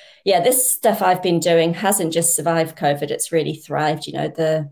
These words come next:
um, the methods for, you know, even signing documents for big agreements, everyone just ping pongs a few, um, DocuSign legal stuff. The lawyers can review stuff remotely.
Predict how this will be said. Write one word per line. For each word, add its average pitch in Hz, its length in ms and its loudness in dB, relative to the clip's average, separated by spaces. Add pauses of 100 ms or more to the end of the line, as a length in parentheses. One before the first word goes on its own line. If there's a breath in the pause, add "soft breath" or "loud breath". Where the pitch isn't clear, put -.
(160)
um, 151 320 -4 (640)
the 160 480 2 (120)
methods 180 600 0
for, 160 680 2
you 165 60 -2
know, 160 160 0
even 180 260 -2
signing 196 520 0
documents 170 560 -2
for 156 80 -10
big 160 180 -4
agreements, 165 420 -2
everyone 165 320 -2
just - 380 -8
ping 202 220 -2
pongs 165 400 0
a 156 40 -6
few, 160 480 0 (240)
um, 160 400 -2 (120)
DocuSign 156 760 -2 (260)
legal 165 260 0
stuff. - 420 -4
The 156 80 -2
lawyers 175 420 2
can 185 160 -6
review 160 240 0
stuff 170 260 -4
remotely. 170 600 0